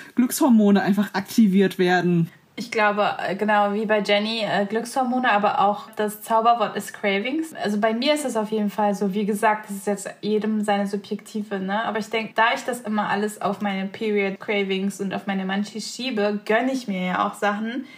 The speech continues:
Speaker 2: die ich mich davor vielleicht nicht, also das, was ich restriktiv sehe, also I restrict myself davor, also ich, ich verzichte und dann in der Zeit so,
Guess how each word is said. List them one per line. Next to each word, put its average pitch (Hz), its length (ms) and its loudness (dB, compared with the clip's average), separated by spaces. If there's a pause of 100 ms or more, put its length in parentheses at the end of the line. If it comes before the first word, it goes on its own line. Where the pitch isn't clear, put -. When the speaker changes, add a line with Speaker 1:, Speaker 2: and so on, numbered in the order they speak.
(160)
Speaker 2:
die 220 120 -4
ich 233 140 -6
mich 226 180 -6
davor 220 400 0
vielleicht 208 460 -4
nicht, 247 300 -4
also 202 180 0 (280)
das, 226 180 -4
was 240 200 -2
ich - 80 -10
restriktiv 254 840 -4
sehe, 285 420 -2
also 202 200 -4
I - 580 -8
restrict 226 480 -4
myself 269 480 0
davor, 262 320 -2
also 214 320 -2
ich, 208 260 -8
ich - 140 -18
verzichte 269 640 -4
und 233 160 -2
dann 240 100 0
in 233 140 -2
der 226 160 2
Zeit 247 480 0
so, 311 260 4